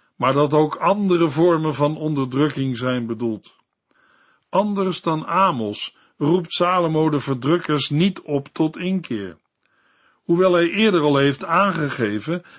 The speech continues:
dat onrecht niet het laatste woord heeft en dat de Heere uiteindelijk zal oordelen, beperkt Salomo zich tot de eenzame verdrukte, die niemand heeft die hem bijstaat.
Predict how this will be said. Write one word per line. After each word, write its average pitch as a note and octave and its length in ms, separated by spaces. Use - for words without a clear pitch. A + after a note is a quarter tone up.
dat D3+ 240
onrecht G3+ 800
niet A3 300
het D#3 220
laatste D3 520
woord G#3+ 300
heeft G#2+ 420
en D3 160
dat E3 240
de E3+ 100
Heere G3 380
uiteindelijk F3+ 800
zal D3 280
oordelen, C3+ 720
beperkt D#3+ 520
Salomo D#3 680
zich C#3+ 280
tot C3+ 220
de C3+ 160
eenzame D#3 680
verdrukte, A#2+ 720
die A#2 180
niemand C3+ 560
heeft B2+ 520
die G2+ 180
hem G#2 180
bijstaat. A2 760